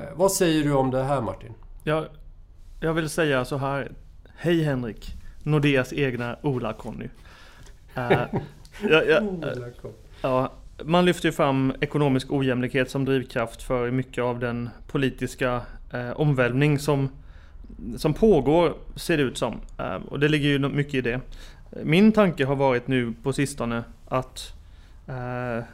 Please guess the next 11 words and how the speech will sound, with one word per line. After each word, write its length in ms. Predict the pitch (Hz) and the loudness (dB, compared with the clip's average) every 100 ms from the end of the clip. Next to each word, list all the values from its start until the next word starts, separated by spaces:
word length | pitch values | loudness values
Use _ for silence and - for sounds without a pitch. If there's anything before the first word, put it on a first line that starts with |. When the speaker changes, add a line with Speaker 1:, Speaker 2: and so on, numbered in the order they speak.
| - | -6
Speaker 2:
det 120 | 143 | 0
här 240 | 143 131 | 2 2
är 520 | 135 135 131 127 117 117 - | 2 2 2 2 0 -2 -6
analogt 800 | - 139 139 139 135 147 143 147 | -4 0 2 4 4 4 2 -2
med, 440 | 147 135 123 123 | 0 2 0 -2
eh, 100 | 131 | -4
Gutenberg. 1080 | 123 127 180 143 - 123 123 120 135 160 135 | -2 2 4 4 0 -2 0 0 0 2 0
Vi 140 | 127 - - - | -2 -4 -8 -2
upplever 600 | 170 170 151 131 123 139 | -2 0 2 2 2 0
kanske 460 | 131 165 156 - 170 | 0 2 2 2 2
nu, 280 | 151 131 | 2 2